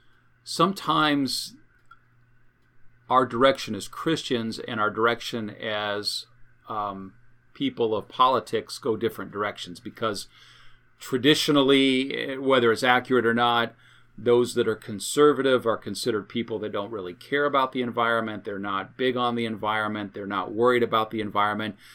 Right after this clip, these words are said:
And those that are more liberal are always very concerned about the environment. Now, we could get into scu-, discussions of whether that's accurate or not. I personally think many times it's not, but let's look at what God's word says.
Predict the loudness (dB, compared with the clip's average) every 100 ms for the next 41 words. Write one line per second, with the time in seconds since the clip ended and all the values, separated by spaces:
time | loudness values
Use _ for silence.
0 | -20 -16 -10 -2 2 4 2 0 0 2
1 | 2 0 -2 2 4 4 6 4 4 2
2 | 2 2 4 4 4 0 -6 0 6 8
3 | 8 4 -4 -2 -2 0 -4 -8 -8 -4
4 | -4 -4 -10 -4 -2 -2 -6 -8 -6 -2
5 | -2 0 2 2 0 -4 -2 -4 -4 -12
6 | -10 -8 -4 -4 -4 -8 -2 0 0 -2
7 | -4 -6 2 2 2 -2 -4 -4 -4 -2
8 | -2 -6 -14 -20 -20 _ _ -4 -4 -4
9 | -6 -6 -6 -8 -10 -8 -8 -8 -10 -6
10 | -2 0 -2 -6 -6 -4 -4 -4 -4 -2
11 | -4 -4 -4 -4 -4 -8 -12 -14